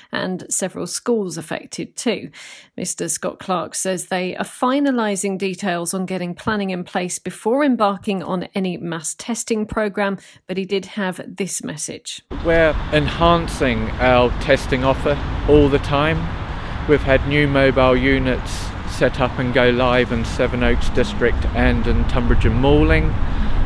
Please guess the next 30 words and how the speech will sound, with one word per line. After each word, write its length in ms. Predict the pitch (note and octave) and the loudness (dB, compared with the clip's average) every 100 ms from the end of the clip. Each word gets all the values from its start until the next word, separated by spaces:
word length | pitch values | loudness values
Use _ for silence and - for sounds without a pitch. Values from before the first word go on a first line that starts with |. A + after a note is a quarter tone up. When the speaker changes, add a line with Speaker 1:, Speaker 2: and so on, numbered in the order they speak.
| - | 4
Speaker 2:
uh, 220 | C3 B2 | 6 6
and 160 | C3 C3 | 6 4
we're 100 | C3 | 6
working 400 | C#3 C3+ - A#2+ | 8 6 4 0
on 140 | A#2+ | 2
getting 320 | A#2+ A#2 A#2 A#2+ | 2 2 2 4
other 280 | B2+ A2 G#2 | 4 4 4
mobile 440 | A2 G#2+ A2 A2 | 4 4 4 2
sites 420 | - A#2+ A2+ A2 | 2 4 4 4
set 260 | - A2 B2 | 4 6 6
up. 180 | B2 - - - - - - | 4 2 -2 -2 -2 -2 4
We're 120 | D3 | 6
also 300 | D3+ D3 C#3 | 6 6 4
working 400 | C3+ C3+ C3 B2+ | 6 4 4 2
on 180 | B2 B2 | 0 2
getting 360 | B2 A#2 B2+ A#2+ | 2 2 2 2
more 380 | B2 B2 A#2+ A#2 - - - - B2+ | 4 4 4 4 2 2 2 4 6
local 380 | D3 D3+ - A#2+ | 6 4 2 2
testing 480 | - G#2 - B2 G#2 | 2 4 4 6 6
sites 460 | - G#2 G#2 - - - - - | 6 8 6 4 6 6 6 6
set 240 | A#2 - | 6 4
up, 160 | A2+ - - - - - - - C#3+ | 2 2 2 2 2 2 2 2 4
which 240 | C#3 - | 4 4
will 140 | C#3 C3+ | 6 6
enable 480 | C3+ C#3+ C3 B2+ | 6 4 2 0
local 400 | B2 C#3 C#3+ - | 2 4 4 2
people 340 | A#2 B2+ - A2+ | 0 0 0 0
to 100 | - | 2
walk 400 | A#2 C3+ B2+ - | 4 6 4 4
into 640 | D3 C3+ C3+ - F#2 F#2 | 2 2 0 0 2 2